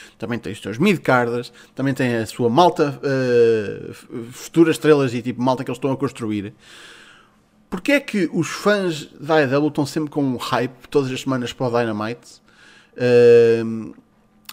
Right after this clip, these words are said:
e o pessoal que vê W W E, tipo, já tem hype para, para as cenas importantes, mas o resto é tipo, enche chouriço.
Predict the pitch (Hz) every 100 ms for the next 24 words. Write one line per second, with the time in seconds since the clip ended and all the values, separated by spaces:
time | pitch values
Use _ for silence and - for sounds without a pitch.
0 | _ _ _ - 143 147 151 147 _ -
1 | - 151 147 - 117 143 123 131 123 120
2 | 113 113 120 123 - _ _ _ _ _
3 | _ _ - _ _ - 120 - - _
4 | _ _ _ _ - 208 - 170 143 160
5 | - - _ 143 131 120 117 127 - 147
6 | 143 147 143 143 233 220 220 202 196 196
7 | 190 - 160 - _ _ - - - -
8 | - - - - - - - - - _
9 | _ _ _ - _ - 156 165 143 127
10 | 98 - - -